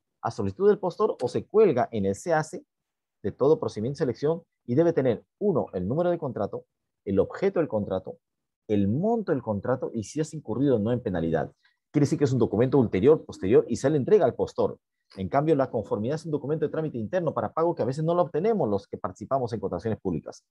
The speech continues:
o los proveedores, o los contratistas ya. No lo tenemos. Entonces, en este caso, muy importante diferenciar entre conformidad o constancia de prestación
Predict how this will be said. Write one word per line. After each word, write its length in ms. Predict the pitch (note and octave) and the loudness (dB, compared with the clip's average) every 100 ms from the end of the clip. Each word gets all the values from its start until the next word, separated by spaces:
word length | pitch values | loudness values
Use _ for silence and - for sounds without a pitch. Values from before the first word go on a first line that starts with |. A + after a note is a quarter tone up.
| _ _ | _ _
o 120 | G2+ | -2
los 160 | G#2+ - | 0 0
proveedores, 640 | - G2+ G#2 E3+ F3+ F2 - | 2 6 8 8 6 4 2
o 100 | C3 | 0
los 120 | E3+ | 2
contratistas 600 | A3 G#3 G3+ D4 G#3 G#2+ | 2 0 2 0 -2 -6
ya. 180 | C#2+ - _ _ _ _ _ _ _ _ _ _ _ _ | -6 -12 _ _ _ _ _ _ _ _ _ _ _ _
No 180 | A2+ E3+ | 0 4
lo 120 | G#3+ | 6
tenemos. 400 | F3+ E3 G2+ D#2+ - | 6 4 4 -2 -8
Entonces, 300 | F#2 C3+ - | -6 -6 0
en 160 | G2+ E3 | 4 4
este 260 | G#3+ - | 4 -2
caso, 400 | - D#3 G3 - - | 0 -2 -2 -8 -8
muy 180 | C3 F#3+ | -4 -2
importante 680 | E3 D#3 C#3+ B2+ A2+ - - _ _ - | 0 -2 0 -2 -2 -6 -16 _ _ -8
diferenciar 640 | A#2 A#2+ G#2+ - F3 A2 - | -2 0 0 2 0 0 -4
entre 400 | G2 D#2 E2 - _ _ _ _ _ _ | -10 -6 -8 -8 _ _ _ _ _ _
conformidad 640 | - G2+ - A#2 B2 D#3+ D3 | -4 -2 0 0 2 2 2
o 60 | A#2+ | 0
constancia 320 | F#2 D#3+ E3 | -4 -4 -4
de 40 | |
prestación 460 | - F#3 F3+ G#3 | -6 -6 -2 -2